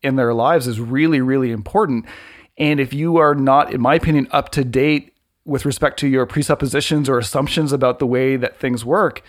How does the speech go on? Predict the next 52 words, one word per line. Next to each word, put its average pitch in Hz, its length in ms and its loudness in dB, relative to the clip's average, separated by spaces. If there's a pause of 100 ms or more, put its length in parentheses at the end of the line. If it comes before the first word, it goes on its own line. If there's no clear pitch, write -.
(460)
uh, 127 220 0
your 147 160 2
ability 147 340 2
to 127 80 -2
help 127 180 0
the 143 80 -6
client 135 280 -2
think - 320 -6
through 147 180 -4
these 135 220 -2
things 131 380 -2
may 135 160 -2
not 135 200 4
be 143 80 0
as 123 120 0
optimal 131 600 0
as 123 140 -4
it 120 120 -4
could 147 220 0
be. 101 240 -6 (480)
That 208 140 4
might 226 140 6
be 220 80 4
my 185 160 8
own 165 180 6
unrelenting 156 460 4
<laughs> - 0 -
standards, 160 560 -2 (440)
uh, 135 160 2
shining 147 380 2
through. 156 320 0 (500)
Not 143 240 2
surprised 143 480 2
if, 147 200 -2
if 131 140 -4
that's 131 260 0
the 139 80 -2
case, 147 260 0
but - 320 -2
that's 170 260 0
certainly 196 300 2
the 160 120 4
way 147 140 6
that 143 160 4
I 143 80 4
feel 139 220 2
about 120 160 2
it. 120 100 -8
I, 175 140 2
I 190 80 2
don't 202 100 6
know. 147 180 2